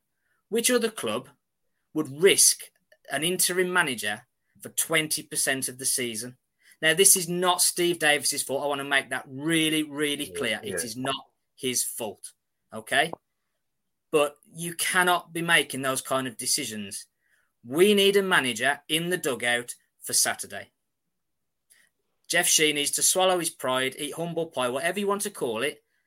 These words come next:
Speaker 1: "Sorry, guys, we made a mistake. Steve Davis isn't gonna manage us till the new year. This is our guy."
Speaker 2: Yeah.
Speaker 1: He needs to be on the phone to Lopetegui now, because I still think that's his plan, to wait till the Christmas period, till Lopetegui's had some time with his family.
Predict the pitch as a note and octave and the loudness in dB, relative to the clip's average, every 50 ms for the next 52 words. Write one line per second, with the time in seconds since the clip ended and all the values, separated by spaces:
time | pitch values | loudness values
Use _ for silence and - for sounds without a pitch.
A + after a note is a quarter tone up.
0 | _ _ _ _ _ _ _ _ _ _ _ _ _ _ _ _ - - - G#3 | _ _ _ _ _ _ _ _ _ _ _ _ _ _ _ _ -4 0 4 4
1 | G3+ F#3 F3 D3+ B2 C#3 C3+ C#3 C#3 C3 C3 C#3 C#3+ D3 D3+ D3 C#3+ C#3 C3 B2+ | 6 6 4 4 2 0 0 0 0 -2 -4 -6 -4 0 2 2 2 2 -2 -6
2 | B2 - - A2+ A2 G#2+ - - - D#3 D3+ C#3+ C3 D3+ D3 D3 C#3+ D3+ - - | -6 -6 -6 -6 -6 -6 -4 -4 -4 -4 -4 -4 0 2 2 2 2 2 0 0
3 | G#3+ G3+ F3+ F3+ D#3 D3 C#3 C3+ B2+ B2+ B2 B2 A#2 A2 A#2+ - - - A#2+ A#2 | 2 0 0 0 -2 -2 -2 -2 -2 -2 -2 -2 -2 -4 -8 -8 -8 -8 -8 -8
4 | A2 A2+ A2 A2 A2 G#2+ G#2+ G#2+ A2 A2+ - _ _ _ _ _ - G#2 G#2+ C#3+ | -8 -8 -6 -6 -6 -6 -4 -4 -4 -6 -8 _ _ _ _ _ -20 -6 -4 0
5 | C3 - - C3 A2 B2+ A#2+ A#2+ A#2 G#2 G#2+ G#2 G2 F2+ D#2+ - - - _ _ | 0 0 0 0 0 0 0 0 -2 -2 -4 -4 -4 -4 -6 -6 -10 -18 _ _
6 | _ _ _ _ _ _ _ _ _ - C3 C#3+ C#3+ - - D3+ D#3+ E3+ F3 E3+ | _ _ _ _ _ _ _ _ _ -6 -4 -2 0 0 2 2 2 2 2 0
7 | E3 - E3+ D#3+ E3 D#3+ D#3 D#3 E3+ F#3+ F#3+ - G3 F#3 - F3+ E3+ D#3+ D#3 C#3+ | 2 4 4 4 4 2 0 0 0 0 0 0 -2 0 2 4 4 4 2 0
8 | A#2+ A#2 A#2 C3 C3 - - F#3 G3 G#3 G3 - - G3 F3 - - D3 C#3 B2+ | -4 -4 -4 -4 -4 -2 0 2 4 4 4 4 2 0 0 0 -2 -2 -2 0
9 | C#3+ C#3+ C#3+ - - C#3 A#2+ - - A2+ G#2 F#2+ - _ _ _ _ _ _ _ | 0 0 0 0 -2 -4 -4 -6 -6 -6 -8 -8 -8 _ _ _ _ _ _ _
10 | _ _ _ _ _ - C3+ C3 D3+ C#3+ C3+ C3+ - - C#3 C3+ C3+ C3+ - - | _ _ _ _ _ -10 -4 2 4 4 4 4 2 0 0 -2 -4 -6 -8 -12
11 | C3+ - - G3 - - D#3 C#3+ - - - D3 D3 D3 D3 D3 D3 D3 - - | -4 0 2 2 2 2 0 -4 -6 -2 0 2 2 4 2 2 0 0 -2 -4
12 | C3+ B2+ B2+ B2+ D3 E3 E3 E3 - D#3 - D#3 D3+ C#3+ C3+ C#3 C3+ C#3+ C3+ - | -4 -4 -4 -4 -4 -6 -6 -6 -6 -4 -2 0 0 0 0 -4 -6 -6 -6 -6
13 | - B2 - F#3 F#3 E3 C3+ A#2+ A#2+ - - C3 B2+ B2 A#2+ A#2+ B2 B2 B2 | -8 -4 0 0 0 0 0 -4 -6 -6 -4 -4 -4 -4 -2 -4 -4 -4 -6